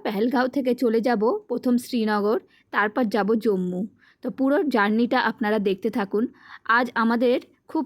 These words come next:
ক-, মানে মনটা খারাপ হচ্ছে because আজ আমরা চলে যাচ্ছি। আমরা সব থেকে লাস্ট ট্যুর প্ল্যান রেখেছিলাম পেহেলগাঁও।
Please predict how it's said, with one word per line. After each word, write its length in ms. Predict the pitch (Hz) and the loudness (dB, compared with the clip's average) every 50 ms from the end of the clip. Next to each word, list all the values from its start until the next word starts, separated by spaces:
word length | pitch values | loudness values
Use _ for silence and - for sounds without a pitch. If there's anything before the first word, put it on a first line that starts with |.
| 247 - | -2 0
ক-, 240 | 214 202 208 - - - | 0 2 2 0 -2 -4
মানে 260 | - 240 254 254 277 | -4 -2 0 0 2
মনটা 360 | 269 240 226 226 233 233 269 262 269 - | 2 2 2 2 0 0 -2 -4 -4 -2
খারাপ 220 | - 220 214 226 233 - | 0 0 0 0 0 0
হচ্ছে 260 | 233 214 - - 262 254 233 208 | -2 -2 -2 -2 -2 -2 0 -2
because 260 | 214 - 226 214 226 240 202 | -2 -2 -2 0 2 2 0
আজ 80 | 208 208 | 2 2
আমরা 200 | 220 220 220 226 | 0 0 0 -2
চলে 300 | 240 - 247 208 202 214 | 0 0 0 0 2 0
যাচ্ছি। 400 | 214 202 208 208 _ - - 254 262 - - _ _ _ _ | 0 0 -2 -4 _ -10 -8 -6 -6 -8 -10 _ _ _ _
আমরা 280 | 254 240 240 240 262 254 254 | -2 0 0 2 2 0 -2
সব 240 | 254 - 330 415 415 - _ | -2 0 -2 -2 -2 -4 _
থেকে 160 | - 294 - 285 | -10 -4 -2 0
লাস্ট 320 | 262 240 220 220 254 - - _ | 0 2 2 0 -2 -2 -8 _
ট্যুর 180 | 285 262 254 240 - | -2 -2 -2 -2 -4
প্ল্যান 240 | - 311 277 269 277 277 277 240 | -4 -2 0 0 2 2 2 2
রেখেছিলাম 540 | 214 208 - 277 - - 294 262 226 214 254 - - _ _ | 2 0 -2 -4 -4 -4 -2 0 0 0 0 -2 -6 _ _
পেহেলগাঁও। 520 | - 233 226 240 208 208 190 202 185 180 | -4 -2 0 0 0 0 0 0 -2 -2